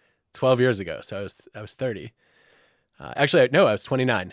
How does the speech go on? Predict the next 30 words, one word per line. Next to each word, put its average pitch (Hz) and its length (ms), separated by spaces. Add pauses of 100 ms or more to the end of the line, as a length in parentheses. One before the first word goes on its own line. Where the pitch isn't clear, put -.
It - 60
was, 101 380
uh, 98 260
it - 60
was - 100
the - 80
spring. - 380 (100)
So - 320
before 131 220
I 117 60
turned 101 200
thirty. - 220 (600)
So 131 300
if 123 140
I 143 120
were 160 140
having, 139 440
if 123 120
I 131 60
were 143 80
sitting 160 220
down 131 200
with 113 100
my 104 220 (160)
twenty-nine-year-old 117 960
self, - 520
what - 200
would 107 140
I 80 140
say? - 420